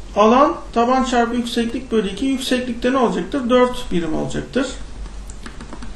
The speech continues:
Yirmi birim kare ise o zaman tabanın uzunluğu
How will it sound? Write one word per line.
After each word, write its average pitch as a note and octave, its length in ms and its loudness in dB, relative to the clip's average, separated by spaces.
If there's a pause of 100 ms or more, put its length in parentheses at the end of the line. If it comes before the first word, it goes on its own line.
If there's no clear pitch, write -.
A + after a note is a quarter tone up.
(140)
Yirmi A#3+ 360 4
birim G3 220 2
kare F3 240 0
ise - 200 -4
o A3+ 100 4
zaman A#3+ 280 2
tabanın A#3+ 400 2
uzunluğu F#3+ 560 0